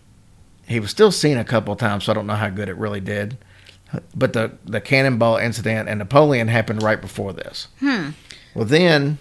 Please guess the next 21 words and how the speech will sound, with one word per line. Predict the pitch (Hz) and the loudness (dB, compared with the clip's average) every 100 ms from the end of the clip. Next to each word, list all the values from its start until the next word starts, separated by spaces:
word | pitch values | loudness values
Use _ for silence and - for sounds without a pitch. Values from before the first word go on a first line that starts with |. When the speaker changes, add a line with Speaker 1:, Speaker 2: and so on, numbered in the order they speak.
| - | -6
Speaker 1:
go | 147 | 4
ahead. | 139 110 | 4 4
Did | 104 | 0
you | 123 | -2
have | 113 | 0
something? | - 151 196 - - - | -2 -4 -6 -8 -18 -4
Speaker 2:
No, | 339 | 2
I | 339 330 | 4 2
was | |
just | 320 294 | 0 -2
gonna | 269 247 | -2 -2
say, | 262 240 | -2 -2
wonder | 214 214 226 214 208 | -2 -2 -2 -2 -2
why | 208 196 196 190 | 0 0 -2 -8
he | 196 196 | -6 -6
thought | 196 196 190 - - - - - | -4 -4 -4 -6 -20 -20 -20 -10
he | 185 196 | -6 -4
banished, | 180 190 202 180 170 | -2 -2 -2 -4 -4
"I | 180 | -4
banish | 170 180 214 170 170 | -2 -2 0 -2 -4
you." | 160 156 151 | -6 -8 -8